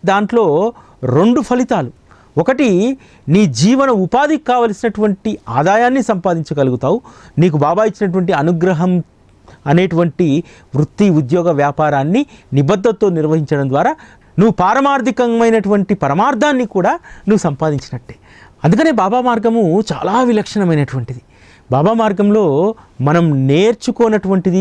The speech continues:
మన జీవితానికి ఉపయోగపడినటువంటిది ఏదీ ఉండదు. ప్రతి చిన్న బోధ కూడా మన జీవితాన్ని ఉన్నతికి తీసుకెళ్ళడానికి ఉపయోగపడుతుంది. బాబా ఎప్పుడూ కూడా సద్భక్తుడి నుంచి ఆశించేటువంటిది ఏంటంటే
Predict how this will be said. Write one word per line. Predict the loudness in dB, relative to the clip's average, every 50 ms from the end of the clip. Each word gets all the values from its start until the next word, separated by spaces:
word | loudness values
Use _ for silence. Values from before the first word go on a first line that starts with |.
| 2 2
మన | 2 0 0 -2 -2 -2
జీవితానికి | 0 0 0 0 0 0 0 -2 -2 -2 -2 -2 -2
ఉపయోగపడినటువంటిది | 0 0 0 0 0 -2 -4 -6 -4 -4 -6 -6 -6 -6 -6 -6 -6 -4 -2 0 0
ఏదీ | 2 2 2 0 0
ఉండదు. | -4 -8 -14 -16 -18 _ -20 -20 -20 -20 -20 -20 -20 _ _ -2
ప్రతి | -2 -2 -2 _ -2 0 2 2 2 0 -2 -2 -2
చిన్న | -2 0 0 0 0 0 0 0
బోధ | 0 2 2 0 -2 -2 -2
కూడా | 0 0 0 0 0 -2 -2 -4 -4 -6 -12 -20 -20 -20 -20 -14 -4 -2 0
మన | 2 2 0 -2 -2 0
జీవితాన్ని | 0 2 2 0 0 0 0 0 0 0 0 0 0 0 0 0 0 2 2
ఉన్నతికి | 4 4 4 2 2 0 -2 -2 0 -2 -2
తీసుకెళ్ళడానికి | -4 -2 -2 -2 0 0 0 -2 -4 -6 -6 -4 -4 -2 -2 -2 -2 -2 -4 -6 -10 -20 -20 -20 _ -8 -4
ఉపయోగపడుతుంది. | 0 0 0 0 0 -2 -4 -6 -10 -8 -14 -18 -18 -18 -20 _ _ -20 -20 _ -20 -20 -16 -6 -2 -2
బాబా | 0 2 2 2 0 0
ఎప్పుడూ | -2 -2 -2 0 0 0 0 0
కూడా | 0 0 0 0 0 -2 -2 -2 -2 -4
సద్భక్తుడి | -4 -4 -4 -2 -2 -2 -2 _ _ -2 0 2 2 2
నుంచి | 0 0 -2 -2 -2 -2
ఆశించేటువంటిది | -4 -4 -6 -4 -2 -2 -4 -2 -4 -4 -4 -4 -4 -4 -4 -4
ఏంటంటే | -4 -6 -8 -8 -6 -4 -2 -2